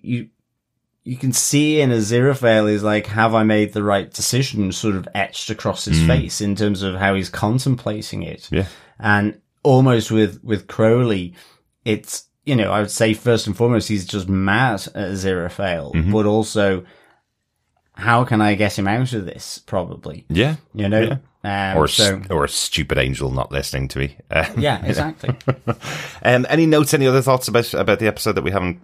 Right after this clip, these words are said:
Speaker 2: haven't, uh, touched upon, John?
Speaker 1: Yeah, just a Metatron li-, uh, line as well after, you know, they've decided to banish Gabriel, and it,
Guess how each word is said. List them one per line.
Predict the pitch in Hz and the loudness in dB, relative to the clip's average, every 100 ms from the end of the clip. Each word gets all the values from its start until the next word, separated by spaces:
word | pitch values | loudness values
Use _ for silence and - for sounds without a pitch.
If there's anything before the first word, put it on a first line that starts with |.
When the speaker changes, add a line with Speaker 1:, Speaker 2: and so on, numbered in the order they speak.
| - | -10
Speaker 2:
haven't, | 92 87 85 - - | -6 -4 -6 -8 -6
uh, | 80 - | -6 -4
touched | - - - | -4 -4 -4
upon, | - 98 95 | -4 -4 -4
John? | 101 - _ - | -8 -10 _ -6
Speaker 1:
Yeah, | 156 175 | 0 0
just | 143 190 | 0 -2
a | 170 | 0
Metatron | 156 - - 143 127 | 0 0 0 2 2
li-, | 120 - | 0 0
uh, | 113 110 110 110 | 0 2 2 0
line | 104 117 113 107 | 0 2 2 2
as | 104 107 | 0 0
well | 110 113 110 107 | 2 2 2 2
after, | 104 - - 107 101 101 95 - _ - | 0 -4 -8 -4 0 2 0 -4 _ -4
you | |
know, | 104 98 98 - - - - | 0 2 0 -4 -14 -20 -4
they've | 110 107 104 90 | 0 2 2 -2
decided | - - 104 101 98 - | -8 -2 2 2 0 -4
to | 95 | -2
banish | 98 101 92 87 - | 0 0 0 -4 -2
Gabriel, | 98 107 104 107 92 90 - | 2 2 0 0 0 -2 -4
and | 95 95 | -4 -4
it, | 90 | -6